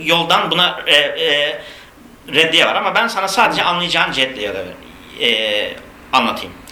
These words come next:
Şimdi sema diyorsun ki hem konum anlamına geliyor. Ha? Hem de ne anlamına geliyor?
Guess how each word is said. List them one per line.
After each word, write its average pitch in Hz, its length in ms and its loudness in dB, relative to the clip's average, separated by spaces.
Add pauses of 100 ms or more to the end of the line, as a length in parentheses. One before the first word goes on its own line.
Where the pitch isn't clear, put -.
(300)
Şimdi 214 520 0
sema 208 540 0 (420)
diyorsun 220 320 2
ki 143 220 -6
hem 226 320 0
konum 226 420 2
anlamına 123 420 0
geliyor. 113 340 0 (1300)
Ha? 160 220 0 (640)
Hem 220 220 2
de 214 100 2
ne 233 60 4
anlamına 151 360 2
geliyor? 117 340 -4